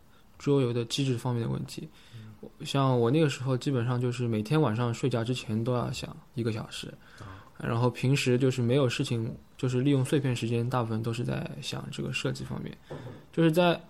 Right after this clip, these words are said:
Speaker 1: <clears throat> 游戏设计之初是非常孤独的。
Speaker 2: 嗯。
Speaker 1: 然后你，你不能因为是想得到别人的认可，或者是想得到别人的一些什么样的，就是证明自己去做这个，呃，设计桌游，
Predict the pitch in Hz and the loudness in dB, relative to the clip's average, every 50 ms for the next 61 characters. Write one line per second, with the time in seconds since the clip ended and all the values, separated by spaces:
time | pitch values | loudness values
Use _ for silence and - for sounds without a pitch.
0 | - - - - - - 185 180 165 151 143 147 170 196 214 214 226 220 190 170 | -20 -20 -20 -20 2 4 6 6 8 6 6 6 8 8 8 8 8 6 6 4
1 | - 190 180 - 196 190 180 - 180 165 151 151 - 196 - 151 139 139 143 165 | 2 0 0 2 2 2 4 4 4 4 4 4 2 0 2 2 2 2 2 2
2 | 151 123 123 113 - - - - - 113 104 101 98 - - - - - - 127 | 2 4 2 -2 -4 -8 -16 -16 -14 -12 -12 -12 -14 -16 -20 -20 -20 -12 -4 -2
3 | 135 147 170 175 165 160 151 143 139 131 - - - - - - - - - - | -2 2 6 8 8 8 8 6 4 2 -2 -8 -14 -20 -20 -20 -20 -20 -20 -12
4 | - 147 151 147 143 135 - - 143 139 131 135 - 196 170 151 143 147 151 165 | -4 0 2 2 2 2 2 2 4 4 4 4 4 6 8 8 8 8 6 6
5 | 170 175 175 165 156 - 165 143 143 123 117 120 - 127 135 151 147 139 131 - | 6 6 6 6 6 4 2 2 2 2 2 4 4 6 6 8 6 4 6 6
6 | 127 135 151 160 156 156 190 185 147 127 - - 117 - 131 - 143 131 131 135 | 4 6 6 6 6 6 8 6 6 4 2 0 -4 -4 0 0 0 2 2 2
7 | 131 127 135 117 - 139 135 135 127 120 131 131 123 - 120 120 127 135 139 131 | 0 0 0 -2 2 6 8 8 8 8 8 6 6 6 4 4 6 6 4 4
8 | 127 120 127 120 - - 139 127 131 127 123 120 120 - - 113 113 131 143 139 | 4 4 2 0 0 0 -2 0 0 2 0 0 0 -2 -2 -2 0 2 2 2
9 | 131 123 - - - - 135 120 135 123 139 - 220 196 165 135 135 135 - 135 | 2 0 -2 -4 -4 -4 -2 0 0 -2 4 6 6 8 8 8 6 6 4 2
10 | - - 85 80 - - - - - 127 120 131 139 - - 131 120 113 135 143 | 2 0 -4 -6 -6 -8 -10 -4 -2 0 0 0 -2 0 2 2 2 2 0 -2
11 | 65 - - - - - - - - - - - - - - - - - - - | -2 -2 -2 -4 -4 -6 -8 -10 -14 -16 -20 -20 -20 -20 -20 -20 -20 -20 -20 -20
12 | - - - - - 131 131 135 131 - - 143 127 113 127 131 123 117 123 - | -20 -20 -20 -12 -8 -6 -4 -4 0 2 4 4 4 4 4 4 4 4 2 -2
13 | - | -4